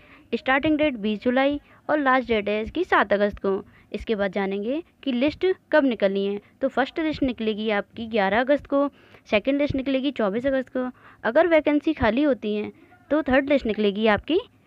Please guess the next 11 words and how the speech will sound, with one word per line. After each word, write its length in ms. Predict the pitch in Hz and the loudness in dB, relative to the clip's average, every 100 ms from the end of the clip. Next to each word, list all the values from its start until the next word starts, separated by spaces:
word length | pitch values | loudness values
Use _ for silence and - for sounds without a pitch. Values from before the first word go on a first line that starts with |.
| _ | _
ट्वेंटी 300 | - 226 240 | -4 -2 -2
सिक्स 260 | 233 359 - | -2 -2 -4
अगस्त 440 | - 220 214 202 - | -2 0 0 -4 -6
को। 180 | 202 196 - - _ _ _ _ - _ _ _ _ _ _ - - _ | -4 -4 -8 -12 _ _ _ _ -20 _ _ _ _ _ _ -20 -20 _
तो 60 | 220 | -6
चलिए 340 | 214 196 269 | -6 -4 -4
Google 320 | 262 208 208 | -4 -2 -2
को 100 | 220 | 0
start 300 | 294 - 220 | -2 -2 -4
करते 260 | - 202 208 | -4 -8 -6
हैं। 180 | 202 | -8